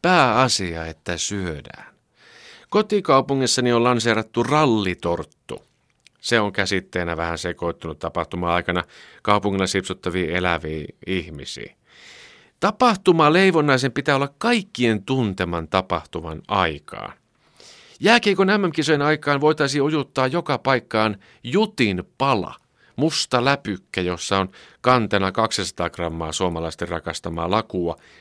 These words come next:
sisällä puolukkahilloa ja vehnäjauhoa. Ja Aarnion esimerkin viitoittamalla tiellä voisi tulla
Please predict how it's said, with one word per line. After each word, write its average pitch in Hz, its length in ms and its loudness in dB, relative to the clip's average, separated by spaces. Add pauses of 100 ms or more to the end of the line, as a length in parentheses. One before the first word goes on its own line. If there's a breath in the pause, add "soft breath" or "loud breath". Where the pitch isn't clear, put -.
(280 soft breath)
sisällä 101 460 -2
puolukkahilloa 82 840 -4
ja 82 120 -4
vehnäjauhoa. - 680 -12 (1600 loud breath)
Ja 135 220 4
Aarnion 175 720 4
esimerkin 147 720 2
viitoittamalla 131 580 0
tiellä 131 520 2
voisi 156 420 2
tulla 104 500 2